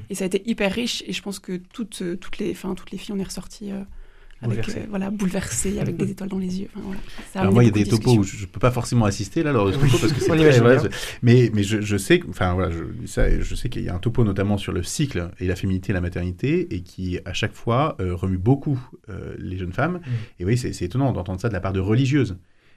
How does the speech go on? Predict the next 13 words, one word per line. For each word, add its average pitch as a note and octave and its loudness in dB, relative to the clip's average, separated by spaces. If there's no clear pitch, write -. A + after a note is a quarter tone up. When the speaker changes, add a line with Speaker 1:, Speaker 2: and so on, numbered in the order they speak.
Speaker 3:
Mais F2 -6
précisément, A#2+ 2
enfin, F#2+ 0
je F2+ -6
crois B2 -2
qu'elles F#2 -4
ont A#2 0
des, F2+ -6
des, F2+ -6
des, F2 -6
des, F2 -8
des, E2+ -10
hum, - -12